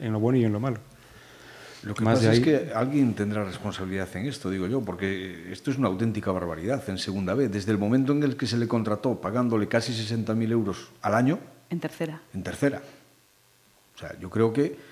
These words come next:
Speaker 2: es una auténtica locura. Bueno, pagándole no. El problema es que no se le pagaron. Por eso, de aquellas aguas vienen estos
Speaker 3: Claro,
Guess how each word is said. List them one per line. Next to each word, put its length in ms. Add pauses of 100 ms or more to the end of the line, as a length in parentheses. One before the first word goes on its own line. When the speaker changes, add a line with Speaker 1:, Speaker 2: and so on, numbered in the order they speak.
(200)
Speaker 2:
es 60
una 80
auténtica 480
locura. 300
Bueno, 240
pagándole 420
no. 340
El 100
problema 280
es 80
que 100
no 120
se 120
le 120
pagaron. 380 (760)
Por 160
eso, 200
de 160
aquellas 360
aguas 260
vienen 240
estos 300
Speaker 3:
Claro, 140